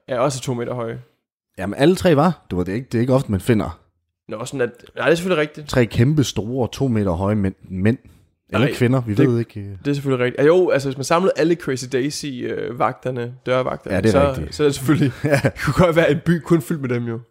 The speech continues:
Speaker 2: Ja, det, <laughs> det er
Speaker 1: Ej,
Speaker 2: rigtigt.
Speaker 1: nu ved jeg, hvor de bor henne. <laughs>
Speaker 2: Og, øh, så, så kommer han ind foran kongen, og de er sådan, "Ham her, han har brudt ind i, øh, han har brudt ind i byen."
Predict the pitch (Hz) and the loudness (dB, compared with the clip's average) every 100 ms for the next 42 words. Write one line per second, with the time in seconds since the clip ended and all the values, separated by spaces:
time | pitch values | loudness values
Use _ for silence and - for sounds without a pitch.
0 | - 107 107 156 123 - 156 - 131 135 | -10 -6 -6 -4 -6 0 0 0 -2 0
1 | 113 113 131 131 143 113 120 117 113 123 | 0 -2 -2 2 2 0 -6 -6 -8 -8
2 | 120 123 _ _ _ - - 139 - - | -10 -16 _ _ _ -20 -10 -10 -10 -12
3 | 117 _ _ - 123 123 120 117 151 - | -16 _ _ -2 2 6 6 4 0 -6
4 | 160 196 175 180 175 160 151 165 185 117 | -4 0 2 2 -2 -2 0 0 -2 -4
5 | 120 120 85 120 139 110 117 117 98 95 | -2 -2 0 2 4 4 2 0 0 2
6 | 120 104 85 85 82 80 80 80 - _ | 2 0 -2 -2 -2 -2 -2 -4 -6 _
7 | _ _ _ - 113 104 104 131 95 - | _ _ _ -4 -2 2 2 2 -2 0
8 | 175 180 110 87 | 2 2 -2 -16